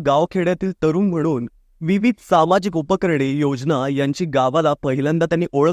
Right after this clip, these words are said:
करून दिली. सोबतच विविध योजनांचा लाभ गावकऱ्यांना त्यांनी करून दिला. गावकऱ्यांना थेट मिळणाऱ्या निधीमुळे ते अल्पावधीतच लोकप्रिय झाले. प्रत्येकजण त्यांच्या वर्तुळात राहण्यासाठी धडपड करू लागला.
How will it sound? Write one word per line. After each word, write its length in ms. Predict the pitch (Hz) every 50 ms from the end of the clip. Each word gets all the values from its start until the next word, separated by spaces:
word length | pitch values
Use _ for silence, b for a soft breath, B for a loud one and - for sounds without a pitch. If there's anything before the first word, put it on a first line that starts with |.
| - -
करून 220 | 156 135 131 123
दिली. 140 | 107 101 90 - _ _ _ _ _ _ _ _ -
सोबतच 520 | - - 190 190 190 208 196 220 208 - -
विविध 320 | 160 175 170 196 185 151
योजनांचा 600 | 147 147 151 147 151 180 190 196 202 196 185 165 147
लाभ 340 | 135 127 135 151 156 160 143
गावकऱ्यांना 540 | 139 135 127 127 - 151 151 156 156 170
त्यांनी 220 | 170 - 156 160 175
करून 280 | - 170 170 190 202
दिला. 200 | 180 135 104 95 98 - _ _ _ _ _ _ - 160
गावकऱ्यांना 520 | 165 175 175 190 - 214 214 220 226 240 247 - _ -
थेट 260 | - 220 247 - 240
मिळणाऱ्या 420 | 214 202 190 185 202 208 220 220
निधीमुळे 580 | 190 151 151 165 151 190 233 233 196 156 139 147
ते 140 | - 190 180 - -
अल्पावधीतच 720 | 147 143 143 - 196 196 185 185 151 147 151 139 139 160 - 160
लोकप्रिय 640 | 131 127 127 135 143 - 180 160 - 160 165 165
झाले. 240 | 151 143 120 101 - - _ _ _ _ _ _ _ _ _ _ -
प्रत्येकजण 600 | 196 196 - _ - 233 202 170 165 196 214 214
त्यांच्या 300 | - 196 180 - 208 190 156
वर्तुळात 480 | 151 143 143 139 180 185 196 196 -
राहण्यासाठी 540 | 165 156 147 151 170 165 - 160 123 131 147
धडपड 460 | 147 135 151 139 127 123 - 175 175
करू 220 | - 156 135 139 135
लागला. 300 | 123 104 98 95 101